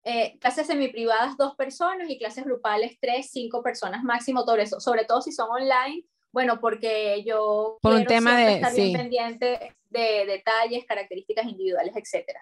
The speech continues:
Speaker 1: Pero sí, sí se hacen. Estoy por abrir un grupo de trabajo con el Foam Roller,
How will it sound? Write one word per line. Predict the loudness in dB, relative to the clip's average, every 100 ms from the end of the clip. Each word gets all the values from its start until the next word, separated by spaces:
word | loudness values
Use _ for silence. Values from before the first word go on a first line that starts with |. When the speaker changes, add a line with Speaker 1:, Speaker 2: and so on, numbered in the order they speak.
| _
Speaker 1:
Pero | 2 4 2 0
sí, | -2 -2 -2
sí | -6
se | 2 4
hacen. | 4 2 -2 -4 _ -20 -16 -2
Estoy | 0 0 2 2 2
por | 2
abrir | 2 2 0
un | -2
grupo | 0 0 -2 _ 0 2 2 0
de | -4
trabajo | -4 -4 -4 -6
con | -6
el | -6
Foam | -2 -2 -2 -4
Roller, | -4 -2 -6